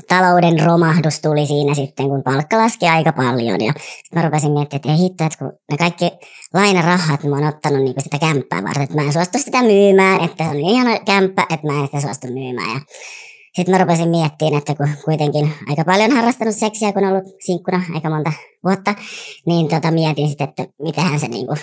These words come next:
menisi, että, että voisiko joku maksaa siitä, että se niinku panee mua. Ja alussahan se oli vähän sillä lailla, että no mitä, että ketä mä pyytän,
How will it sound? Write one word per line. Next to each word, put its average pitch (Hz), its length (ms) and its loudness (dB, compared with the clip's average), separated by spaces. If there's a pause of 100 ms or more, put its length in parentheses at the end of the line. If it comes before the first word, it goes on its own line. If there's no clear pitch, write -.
(180)
menisi, 143 320 -2
että, - 200 -10 (200)
että - 140 -14 (160)
voisiko 160 260 0
joku 156 160 -4
maksaa 147 500 -2
siitä, 110 440 -2
että 139 140 -6
se 139 40 -4 (380)
niinku 131 200 -8
panee 139 400 -4
mua. 98 180 -10
Ja 95 140 -8 (500)
alussahan 160 440 0
se 165 60 2
oli 165 120 0
vähän 160 220 0
sillä 147 280 -2
lailla, 127 60 -4
että 143 120 -6
no 123 280 -8
mitä, 156 140 -4
että 143 160 -8 (120)
ketä 196 160 -4
mä 135 180 -6
pyytän, 131 240 -10